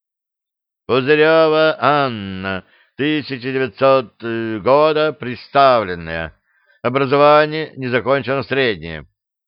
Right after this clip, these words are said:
Национальность не установлена. Семейное положение четырежды разведена. Детей абортированных двадцать восемь,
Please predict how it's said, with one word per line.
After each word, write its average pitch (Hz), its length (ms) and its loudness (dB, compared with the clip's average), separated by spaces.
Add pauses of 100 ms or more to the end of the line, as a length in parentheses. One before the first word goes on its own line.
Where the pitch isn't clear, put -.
Национальность 143 1000 0
не 131 240 -8
установлена. 113 880 -2 (460)
Семейное 135 560 -2
положение 147 800 0 (300)
четырежды 151 920 -2
разведена. 117 920 -4 (640)
Детей 135 560 2
абортированных 127 1300 -2 (220)
двадцать 113 580 0
восемь, 143 480 -2